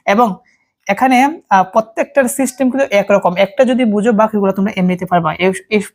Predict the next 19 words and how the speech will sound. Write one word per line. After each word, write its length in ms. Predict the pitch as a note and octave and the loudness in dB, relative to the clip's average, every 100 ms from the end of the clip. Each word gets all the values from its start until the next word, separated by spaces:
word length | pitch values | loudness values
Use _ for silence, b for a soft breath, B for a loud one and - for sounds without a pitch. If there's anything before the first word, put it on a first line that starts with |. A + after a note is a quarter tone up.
| - | -6
প্রত্যেকটা 400 | A3 - C4 B3+ | -4 -4 0 2
উপাদানকে 320 | A3+ G#3 G#3 | 2 2 0
আমরা 140 | G3+ - _ _ | -4 -6 _ _
এক্স 280 | G#3+ A3+ - | -4 -4 -4
চলক 220 | G#3 F3+ | -2 0
ধরবো। 300 | E3+ E3 A3 B3 b b - - | -2 0 0 -2 b b -16 -4
তাহলে 220 | F#3 G#3 | 0 4
আমরা 140 | G#3+ | 4
লিখবো 220 | G#3+ G#3+ A#3 - _ | 2 0 -4 -10 _
এক্স 500 | G3 F#3+ A#3 - - - _ _ _ | 0 2 2 -2 -14 -20 _ _ _
সাজডেট 720 | - - F#3 F#3 F#3 A3 B3+ - - _ _ _ _ _ _ _ _ | -12 -4 -2 0 0 0 0 -10 -20 _ _ _ _ _ _ _ _
এক্স। 340 | F#3+ D#3+ - | -2 -2 -4
কি 160 | - A3+ | -2 2
লিখবো? 400 | A#3 A3 C4 C#4 B _ - | 2 2 2 0 B _ -2
এক্স 380 | G3 A#3 B3+ - _ | 0 0 -2 -14 _
সাজডেট 640 | - - F#3 F3+ A3+ A#3 - | -8 -2 -2 0 -2 -2 -8
এক্স। 360 | G3+ E3+ - - - _ _ _ _ _ b b b b _ - | -4 -4 -6 -16 -20 _ _ _ _ _ b b b b _ 0
তো 60 | |
লিখলাম 380 | F#3+ G3 B3 B3 | 2 4 2 0